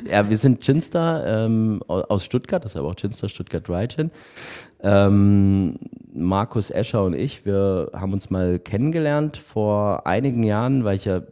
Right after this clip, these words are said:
wie gesagt, sonst auch als Moderator und auch als, als Printautor und so tätig bin, unter anderem fürs Lift Stadtmagazin in Stuttgart.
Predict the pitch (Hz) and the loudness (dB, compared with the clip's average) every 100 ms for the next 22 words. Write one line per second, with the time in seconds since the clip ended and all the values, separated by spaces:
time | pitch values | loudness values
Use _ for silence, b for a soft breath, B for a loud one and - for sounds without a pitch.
0 | _ 98 95 92 - 92 67 80 76 90 | _ -12 -6 -6 -6 -8 -6 -8 -6 -6
1 | 85 104 131 131 104 78 78 76 - - | -2 0 0 2 0 0 -4 -8 -10 -10
2 | 71 - 123 95 104 113 104 98 98 98 | -10 -4 -2 0 0 0 -2 -2 -4 -8
3 | 104 101 101 - 98 104 b b b b | -6 -6 -8 -6 -4 -4 b b b b
4 | - 82 85 92 90 - 107 120 - - | -4 -2 0 -2 -4 0 2 2 -2 -4
5 | 98 139 127 - 131 120 113 - 120 123 | -2 -2 -4 -4 -4 -2 -2 -8 -6 -6
6 | 120 | -6